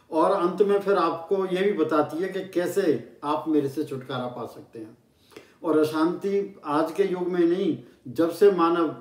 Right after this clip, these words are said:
समाज ने अपना स्वरूप लिया है, तभी से अशांति हमेशा मानव के साथ में रही है। अच्छे और अच्छे भागों वाले वो हैं जिनके पास हमेशा शांति रहे, लेकिन ऐसा कोई भी नहीं हुआ।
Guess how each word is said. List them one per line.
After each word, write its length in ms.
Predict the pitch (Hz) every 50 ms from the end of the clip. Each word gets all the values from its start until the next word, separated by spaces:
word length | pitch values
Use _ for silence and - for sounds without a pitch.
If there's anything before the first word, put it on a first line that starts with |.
| - - -
समाज 460 | - - 147 151 147 147 151 147 151
ने 160 | 156 151 147 147
अपना 420 | 147 151 147 - 143 147 143 143
स्वरूप 440 | 135 - 139 127 127 135 127 117 127
लिया 240 | 120 120 123 117 117
है, 80 | 107 - - - _ _ _ _ _ _ _ _ _
तभी 240 | 180 180 175 202 202
से 180 | 165 160 185 190
अशांति 580 | 185 170 147 139 165 156 160 160 151 185 185 180 165 - - - - - -
हमेशा 340 | 147 151 165 160 165 180 170
मानव 400 | 160 156 151 147 151 151 143 139
के 120 | 160 151
साथ 300 | 135 160 143 131 131 -
में 100 | 135 123
रही 260 | 110 110 104 101 98 98
है। 80 | 95 - - _ _ _ _ _ -
अच्छे 680 | 147 139 - - - 180 180 180 180 175 - - - - - -
और 200 | 151 147 147 147 156 - - - - - - _ _ _ _ _ _ _ -
अच्छे 300 | - 151 - - - 208
भागों 360 | 208 - 147 147 143 156 165 160
वाले 220 | 156 151 147 156
वो 240 | 151 135 135 139 151
हैं 200 | 160 165 170 170 - - _ _ -
जिनके 300 | 123 147 151 156 151 151
पास 240 | 143 143 139 135 - 127
हमेशा 640 | 123 123 123 123 - 127 123 123 - - - _ -
शांति 420 | - 147 135 131 123 127 139 123 110
रहे, 200 | 107 104 101 - - - - -
लेकिन 280 | 127 131 127 147 139 131
ऐसा 240 | 127 127 131 139 120
कोई 220 | - 139 143 139
भी 160 | 131 127 131
नहीं 140 | 117 113 113
हुआ। 240 | 110 107 101 101